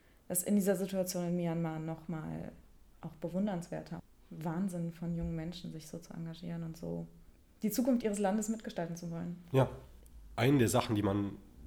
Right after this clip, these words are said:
Speaker 2: da halt auch mit in Betracht ziehen muss, ist, dass für so viele junge Leute einfach ihre komplette Zukunft verbaut wurde.
Speaker 1: Ja.
Speaker 2: Das ist die erste Generation Myanmar, die mehr oder weniger in Freiheit aufgewachsen ist.
Speaker 1: Mhm.
Speaker 2: Wie gesagt, ab zweitausendelf, zweitausendzwölf gab's so eine langsame Öffnung der Zivilgesellschaftlichen Räume.
Speaker 1: Mhm.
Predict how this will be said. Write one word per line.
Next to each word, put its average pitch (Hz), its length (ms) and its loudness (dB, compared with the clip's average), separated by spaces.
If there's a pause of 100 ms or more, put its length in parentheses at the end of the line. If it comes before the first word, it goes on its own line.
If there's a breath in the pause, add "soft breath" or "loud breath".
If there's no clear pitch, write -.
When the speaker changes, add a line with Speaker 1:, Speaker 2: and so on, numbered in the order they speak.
Speaker 2:
da 92 180 8
halt 113 160 2
auch 92 120 2
mit 104 100 4
in 101 80 6
Betracht 101 360 2
ziehen 113 200 4
muss, 117 220 2
ist, 117 180 2
dass 107 100 0
für 104 140 0
so 104 160 4
viele 120 240 2
junge 104 240 6
Leute 98 340 2
einfach 107 280 -2
ihre 98 240 -2
komplette 101 400 0
Zukunft 98 380 -4
verbaut 87 400 0
wurde. - 240 -6 (140)
Speaker 1:
Ja. 208 80 -12 (420 loud breath)
Speaker 2:
Das - 160 4
ist 120 160 0
die 110 140 4
erste 113 300 4
Generation 107 520 4
Myanmar, 101 540 4
die 101 140 0
mehr 98 340 4
oder 107 160 4
weniger 98 260 4
in - 80 0
Freiheit 87 360 0
aufgewachsen 73 580 -4
ist. - 120 -6
Speaker 1:
Mhm. 104 60 0
Speaker 2:
Wie 92 40 0
gesagt, 82 320 0
ab - 160 -4
zweitausendelf, 101 640 2
zweitausendzwölf 92 720 0
gab's 92 200 0
so 98 60 0
eine 85 120 0
langsame 98 480 2
Öffnung 85 400 -2
der 82 80 0
Zivilgesellschaftlichen 90 920 -2
Räume. 90 380 0 (240 loud breath)
Speaker 1:
Mhm. 208 300 4